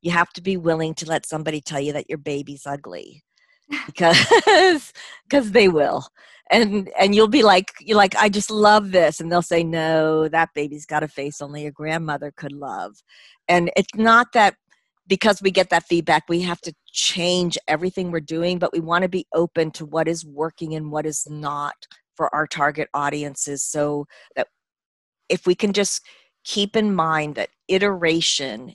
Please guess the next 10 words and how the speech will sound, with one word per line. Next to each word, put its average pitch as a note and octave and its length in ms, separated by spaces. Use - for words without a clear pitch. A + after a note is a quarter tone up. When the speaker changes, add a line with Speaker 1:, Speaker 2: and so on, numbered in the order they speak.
Speaker 1:
is D3+ 240
part E3 460
of D3 240
design, C#3 880
expect - 480
that F#3 120
you'll F3 120
make D#3+ 240
some D3+ 160
changes E3+ 760